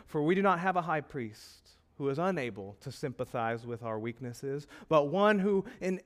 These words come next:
every respect has been tempted as we are, yet he's without sin. Let us then with confidence draw near to the throne of grace, so that we may receive mercy and find grace to help in time of need."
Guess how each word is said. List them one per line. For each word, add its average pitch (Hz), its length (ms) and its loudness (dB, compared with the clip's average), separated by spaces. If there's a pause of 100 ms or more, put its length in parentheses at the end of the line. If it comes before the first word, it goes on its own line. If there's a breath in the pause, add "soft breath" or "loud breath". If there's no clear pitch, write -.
every 220 340 0
respect 175 680 -2
has 175 180 0
been 190 180 0
tempted 214 400 0
as 214 220 4
we 240 400 4
are, 170 220 6
yet 185 340 4
he's 240 400 2
without 226 480 6
sin. 233 640 6 (240 loud breath)
Let 269 240 12
us 240 240 10
then 208 340 4 (220 loud breath)
with 202 260 4
confidence 208 920 6
draw 208 240 10
near 208 260 8
to 196 140 -2
the 180 80 2
throne 190 260 2
of 165 100 0
grace, 175 360 4 (180 loud breath)
so - 200 6
that 226 200 10
we 294 460 12
may 214 140 4
receive 214 360 2
mercy 220 560 2 (160 loud breath)
and 208 160 2
find 214 300 6
grace 214 260 8
to 214 140 2
help 185 320 0
in 165 100 -4
time 156 320 -4
of 139 140 -8
need." 117 540 -8